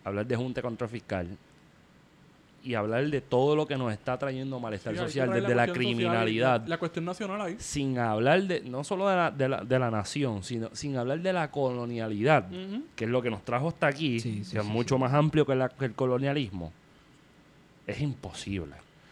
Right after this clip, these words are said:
Speaker 1: So, a los compañeros y compañeras que están en la Yupi,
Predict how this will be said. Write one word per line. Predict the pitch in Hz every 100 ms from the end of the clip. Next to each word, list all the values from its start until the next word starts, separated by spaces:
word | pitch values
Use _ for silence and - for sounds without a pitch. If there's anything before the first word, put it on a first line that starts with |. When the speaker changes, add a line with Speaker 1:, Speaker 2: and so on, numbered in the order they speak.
| - -
Speaker 1:
So, | - 131 131 - - - -
a | 123
los | 120
compañeros | - 127 131 139 160
y | 180
compañeras | 170 160 156 156 147
que |
están | 147 156 151
en |
la | 147
Yupi, | 156 165 151 151